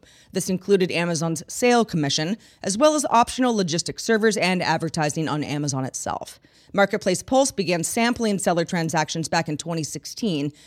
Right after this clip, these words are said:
It previously found that while sellers paid more to Amazon per transaction each year, this was largely offset by new customers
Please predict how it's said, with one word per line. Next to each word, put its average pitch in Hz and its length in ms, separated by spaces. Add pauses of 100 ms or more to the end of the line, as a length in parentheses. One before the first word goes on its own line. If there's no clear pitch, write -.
(200)
It 214 160
previously 349 640
found 196 360
that 185 100
while 175 220
sellers 277 420
paid 180 240
more 175 160
to 170 100
Amazon 160 460
per 180 180
transaction 156 680
each 139 220
year, 247 340 (300)
this 170 160
was 175 160
largely 247 480
offset 139 400
by 160 100
new 202 280
customers 151 580